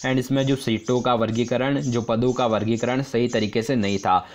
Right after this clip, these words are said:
तो इसीलिए इसमें टाइम लग गया, ठीक है। तब से राजस्व मंडल ने इस भर्ती, भर्ती की प्रक्रिया को शुरू करने को लेकर कोई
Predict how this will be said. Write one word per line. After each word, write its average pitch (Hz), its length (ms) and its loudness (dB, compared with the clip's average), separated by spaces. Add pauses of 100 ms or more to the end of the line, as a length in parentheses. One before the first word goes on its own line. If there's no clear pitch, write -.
(140)
तो 131 80 2
इसीलिए 139 320 2
इसमें 135 280 0
टाइम 123 320 0
लग 117 200 0
गया, 127 280 2 (500)
ठीक 139 140 0
है। 101 120 0 (460)
तब 127 100 0
से 139 200 0
राजस्व 123 400 0
मंडल 120 300 2
ने 131 200 0
इस 143 280 -4
भर्ती, 135 640 -2 (1600)
भर्ती 113 360 0
की 135 100 0
प्रक्रिया 120 500 0
को 127 180 0
शुरू 127 260 2
करने 123 320 0
को 127 120 -2
लेकर 120 320 0
कोई 120 280 2